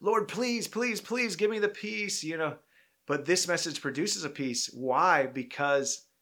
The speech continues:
it's something that's established, not dependent on your performance, you know. So we're just telling some, you know, telling people about the objective reality. We're telling people about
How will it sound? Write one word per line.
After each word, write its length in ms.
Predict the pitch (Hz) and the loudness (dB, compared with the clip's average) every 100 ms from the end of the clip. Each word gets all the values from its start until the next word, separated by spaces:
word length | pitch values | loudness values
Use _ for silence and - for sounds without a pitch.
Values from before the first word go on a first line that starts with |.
| _ | _
it's 180 | - - | -6 -2
something 480 | - 160 156 170 151 | 4 4 4 -2 4
that's 220 | 139 135 | 4 4
established, 840 | 135 - - 131 160 156 135 - 113 120 - _ _ | 0 -2 4 6 6 6 0 -2 -12 -16 -20 _ _
not 380 | 143 135 151 - | 0 4 4 2
dependent 560 | 135 - 143 147 143 | -8 -4 -4 -2 -2
on 200 | 139 127 | -2 -4
your 540 | 120 127 131 131 131 - _ - | -2 -2 0 0 -2 -10 _ -20
performance, 840 | 107 - 123 160 107 101 - - | -18 -8 -4 -4 -6 -12 -14 -16
you 180 | - 113 | -10 -8
know. 200 | 113 110 - _ - _ _ _ | -6 -8 -10 _ -20 _ _ _
So 520 | - - 123 117 113 - _ _ _ _ _ _ _ - | -12 -6 -2 -2 -4 -10 _ _ _ _ _ _ _ -10
we're 120 | 139 | -4
just 200 | 139 139 | -2 -2
telling 360 | - 143 143 135 | 2 2 2 0
some, 260 | - 135 135 139 123 | 0 0 -2 -18 -18
you 160 | - 131 | -10 -6
know, 100 | 113 | -4
telling 300 | - 135 127 | 0 0 0
people 260 | 123 123 120 | -4 -2 -2
about 240 | 117 117 | -2 -4
the 100 | 123 | -4
objective 520 | 117 117 123 - 117 | -6 -2 -2 0 -6
reality. 420 | 113 117 120 120 | -4 -4 -2 -4
We're 120 | 113 117 | -6 -8
telling 300 | - 123 120 | -6 -6 -6
people 200 | 120 120 | -10 -8
about 280 | 120 117 | -6 -6